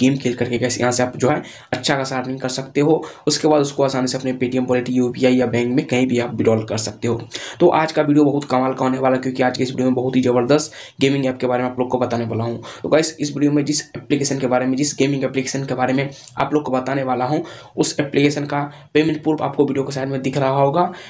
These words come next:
और गाइस, मैं इस एप्लीकेशन का जो सबसे बड़ा खासियत है कि इसमें आपको जो पेमेंट जो है वो आपको इंस्टेंट मिल जाता है। तो बहुत ही ऑसम एप्लीकेशन है और यहाँ पे मैं कई बार इस एप्लीकेशन से already जो है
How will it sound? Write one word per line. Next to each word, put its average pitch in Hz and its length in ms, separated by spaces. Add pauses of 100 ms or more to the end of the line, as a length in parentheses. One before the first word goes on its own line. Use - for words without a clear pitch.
(160)
और 151 140
गाइस, 156 240
मैं 147 140
इस 147 300
एप्लीकेशन 147 380
का 151 100
जो 147 100
सबसे 143 280
बड़ा 139 180
खासियत 131 420
है 135 60
कि 135 80
इसमें 131 200
आपको 131 160
जो 127 100
पेमेंट 131 360
जो 131 100
है 143 140
वो 135 100
आपको 180 300
इंस्टेंट 143 460
मिल 120 140
जाता 120 240
है। 117 160 (720)
तो 160 140
बहुत 156 320
ही 151 80
ऑसम 139 260
एप्लीकेशन 135 500
है 175 120
और 147 180
यहाँ 139 160
पे 143 80
मैं 139 120 (100)
कई 151 200
बार 139 160
इस 135 120
एप्लीकेशन 131 340
से 131 100
already 131 340 (360)
जो 135 100
है 156 220